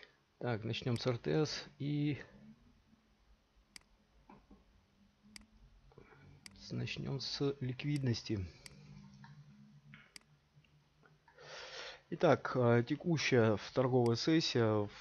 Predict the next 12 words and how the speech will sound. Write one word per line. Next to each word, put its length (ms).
достаточно 800
в-, 260
неплохо 380
по 120
ликвидности 500
прошлись. 680
Причем 340
здесь 380
я 120
хочу 300
подчеркнуть, 680
э, 260